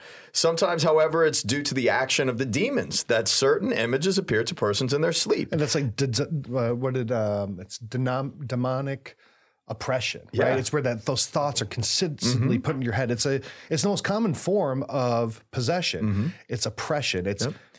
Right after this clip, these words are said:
Speaker 2: just making you obsessed about
Speaker 1: Yeah,
Speaker 2: a particular
Speaker 1: it's
Speaker 2: thought
Speaker 1: op-,
Speaker 2: to where
Speaker 1: exactly, and that,
Speaker 2: it
Speaker 1: I'm glad
Speaker 2: invades
Speaker 1: you
Speaker 2: your
Speaker 1: said that
Speaker 2: dreams.
Speaker 1: word. It's, it's oppression leading to obsession, and those obsessive thoughts that can be absolutely influenced by demonic contracts or, or relationships can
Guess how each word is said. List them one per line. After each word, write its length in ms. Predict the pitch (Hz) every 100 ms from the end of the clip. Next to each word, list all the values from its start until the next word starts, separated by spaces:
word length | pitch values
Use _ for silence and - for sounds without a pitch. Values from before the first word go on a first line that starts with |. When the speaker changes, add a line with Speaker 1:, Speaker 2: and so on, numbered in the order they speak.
| -
Speaker 2:
just 260 | 123 -
making 400 | 143 135 135 143
you 220 | 135 123 123
obsessed 560 | 120 - - 151 127 -
about 180 | 107
Speaker 1:
Yeah, 80 | 127
Speaker 2:
a 60 | 165
particular 280 | - 147 135
Speaker 1:
it's 80 | 120
Speaker 2:
thought 280 | - 170 117
Speaker 1:
op-, 40 |
Speaker 2:
to 60 | -
where 80 | 139
Speaker 1:
exactly, 420 | 135 - - 110
and 80 | 104
that, 100 | 120
Speaker 2:
it 60 | 139
Speaker 1:
I'm 60 |
glad 140 | 110 143
Speaker 2:
invades 100 | 113
Speaker 1:
you 40 |
Speaker 2:
your 20 |
Speaker 1:
said 140 | 120 123
that 140 | 107
Speaker 2:
dreams. 40 | 104 160
Speaker 1:
word. 100 | 110
It's, 160 | 104 -
it's 200 | 110 -
oppression 580 | 98 - 131 139 127 113
leading 260 | 131 131
to 180 | 107 110
obsession, 560 | 98 - 151 170 107 95
and 120 | 95
those 180 | 110 104
obsessive 840 | - 110 - - 123 143 - 107 90
thoughts 800 | - - 196 117 92 98 - - - - -
that 200 | 120 120 117
can 160 | 120
be 280 | 104 135 -
absolutely 800 | 127 160 - 165 147 175 135 117
influenced 560 | 120 151 113 101 95
by 200 | - 101
demonic 520 | 95 104 98 113 113 107
contracts 600 | 123 123 123 120 107 107
or, 140 | 98
or 340 | - 101 98 95 - - -
relationships 840 | 104 104 180 202 110 - 98 98 - - -
can 200 | 151